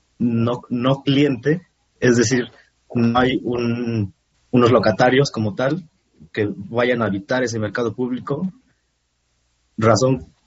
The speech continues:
por la cual nos permite a nosotros explorar desde lo conceptual las estrategias que nosotros consideramos ide-, ide-, ideales para un espacio de,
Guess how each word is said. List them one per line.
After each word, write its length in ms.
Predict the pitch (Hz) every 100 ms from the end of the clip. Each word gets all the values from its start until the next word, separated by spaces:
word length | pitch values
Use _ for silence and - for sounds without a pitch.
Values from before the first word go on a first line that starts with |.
| -
por 140 | - 117
la 120 | 131
cual 360 | 151 135 135 - -
nos 260 | 113 104
permite 380 | - 113 127 -
a 60 | 123
nosotros 500 | 117 131 123 120 -
explorar 640 | - - 107 107 120 113 - _
desde 340 | 98 101 98 95
lo 120 | 98
conceptual 680 | 104 98 107 - 120 117 - _ _ _ _ _ _ _
las 240 | - 107 110
estrategias 720 | - 117 110 127 113 135 -
que 100 | 117
nosotros 380 | 104 113 120 -
consideramos 880 | 110 107 110 113 113 113 - - _ _ _ - _ _ _ _ - _
ide-, 400 | 95 110 117 123 -
ide-, 300 | 117 143 -
ideales 640 | 117 143 139 127 151 156 - _ _
para 420 | 123 120 123 120 107
un 260 | 113 107 92
espacio 520 | 107 - 117 113 113
de, 180 | 110